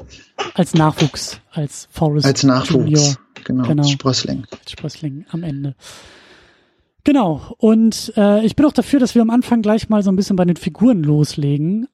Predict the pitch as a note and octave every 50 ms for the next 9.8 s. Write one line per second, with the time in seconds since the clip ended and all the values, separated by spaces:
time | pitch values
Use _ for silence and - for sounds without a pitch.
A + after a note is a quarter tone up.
0 | - - D3+ D3 D3+ D3 D3 D3+ D3+ C#3+ - E3+ F#3 - - F#3 F3 F3+ F#3 D3+
1 | F3 D3+ - E3 - - D#3+ - - - F#3+ G#3 G3 D#3+ F3 F#3+ - - - -
2 | - D3+ D3 D3+ C#3 D3 C3+ - - G3 - - - - - - D#3+ D3+ D3 D3
3 | D3 D3 D3 D3 D3 _ _ _ _ _ _ _ - - _ _ _ _ _ _
4 | _ _ - E3 - - F3 D#3+ D#3 D3+ - - - E3 D3+ C#3+ D3 - - -
5 | F#3 G#3 A3+ A#3+ A#3 A#3 A#3 A#3 G#3+ - _ _ _ _ _ _ _ _ _ _
6 | _ _ _ _ _ _ _ _ _ _ _ _ _ _ - - E3+ D3+ D3+ F3
7 | F#3+ A3 B3 - - - _ - - - _ _ _ _ _ _ _ _ - -
8 | - F#3 G3 G#3 A3 A3+ - - - G#3 G#3 G#3+ A3+ A#3 A#3 G#3 - - - -
9 | _ _ - E3+ D3+ - - - E3 F#3+ G3+ G3 F#3 F#3 F3+ E3